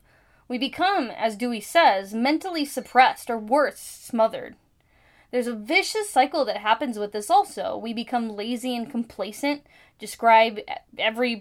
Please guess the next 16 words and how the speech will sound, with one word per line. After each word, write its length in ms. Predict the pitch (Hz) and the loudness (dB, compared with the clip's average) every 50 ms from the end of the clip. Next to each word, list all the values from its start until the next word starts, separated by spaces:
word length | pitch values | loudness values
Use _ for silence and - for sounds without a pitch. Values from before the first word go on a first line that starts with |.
| - | -10
pretty 300 | - - - 254 247 240 | -8 -4 -2 -2 -2 -2
plant 340 | - - 226 202 208 240 - | -4 -4 -4 -2 -2 -4 -6
as 80 | 220 185 | -8 -10
a 60 | 175 | -10
flower, 500 | - - 185 185 180 185 202 240 269 262 | -4 0 2 4 4 4 2 2 0 0
and 180 | 247 240 233 | 0 0 -2
then 180 | 226 220 226 220 | -2 -4 -6 -6
pass 260 | - 233 220 220 220 | 0 2 2 2 4
that 140 | - 262 247 | 6 6 6
on 140 | 247 240 233 | 6 6 4
to 60 | 220 | 2
our 120 | 214 208 | -2 -4
children 400 | 208 - 269 262 254 269 285 285 | -4 -2 0 0 2 2 0 0
as 120 | 277 247 220 | 0 -2 -4
good 220 | 220 208 240 247 | -2 2 2 2
enough. 520 | 240 226 247 330 320 214 196 220 254 - | 2 2 2 2 2 2 2 0 -2 -4